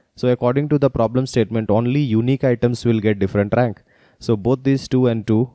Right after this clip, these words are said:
since they occur in the beginning, they will get rank one. And then in the sorted array, three comes after two, so this will get rank two, and then two fives will get rank three, and two sevens will get rank four. But then we should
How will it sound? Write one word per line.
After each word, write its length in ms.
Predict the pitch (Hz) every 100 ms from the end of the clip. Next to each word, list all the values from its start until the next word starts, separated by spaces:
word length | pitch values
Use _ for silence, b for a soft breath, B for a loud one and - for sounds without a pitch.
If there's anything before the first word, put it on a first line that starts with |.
| _
since 260 | - 127 117
they 140 | 110
occur 160 | 107 123
in 160 | 117
the 80 | 110
beginning, 340 | 95 117 113 104
they 100 | 107
will 160 | 107
get 200 | 107 110
rank 220 | 98 92 101
one. 260 | 110 92 - b b b
And 220 | b 120 117
then 200 | 135 -
in 160 | 127
the 100 | 123
sorted 380 | 123 113 117 127
array, 180 | 117 110
three 260 | - 123 123
comes 320 | - 110 -
after 320 | 101 - 127
two, 280 | 113 104 104
so 180 | - 117
this 180 | 107 110
will 140 | 120
get 200 | 104 104
rank 220 | 98 98 101
two, 120 | 127
and 140 | 104 104
then 180 | 110
two 160 | 107 131
fives 340 | 123 117 107
will 140 | 123 110
get 240 | 104 -
rank 220 | 95 101
three, 280 | - 139 131 120
and 180 | 101 107
two 140 | 123
sevens 380 | 117 104 107 107
will 140 | 101
get 200 | 92 92
rank 220 | 85 85
four. 260 | - 127 98 - _ b b b b b b -
But 200 | 127 127
then 260 | 139 117 -
we 240 | - 120 131
should 260 | 147 143